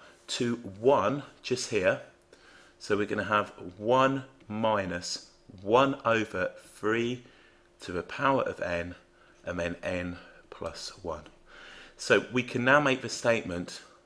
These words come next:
that that is equal to exactly what we were asked to find. So that is the sum from r equals one to n of two r plus three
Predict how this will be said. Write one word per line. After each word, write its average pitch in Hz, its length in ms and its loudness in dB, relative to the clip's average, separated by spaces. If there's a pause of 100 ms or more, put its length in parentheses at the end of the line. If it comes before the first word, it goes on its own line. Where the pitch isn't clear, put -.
(120)
that - 220 -6
that 139 460 2
is 117 220 -6
equal 117 360 -4
to - 160 -6
exactly 120 520 -4
what 101 180 0
we 104 120 -2
were 98 140 -2
asked 95 400 0 (320)
to 104 100 -4
find. 82 400 -2 (1300)
So - 320 8 (160)
that 156 320 6
is 127 160 -4
the 117 80 -6
sum 113 260 0
from - 220 -4
r 131 180 4
equals - 300 -6
one 101 160 -4
to - 140 -10
n 92 180 -2
of 90 100 -16
two 120 220 -2
r 107 120 4
plus - 320 -2
three 85 380 -8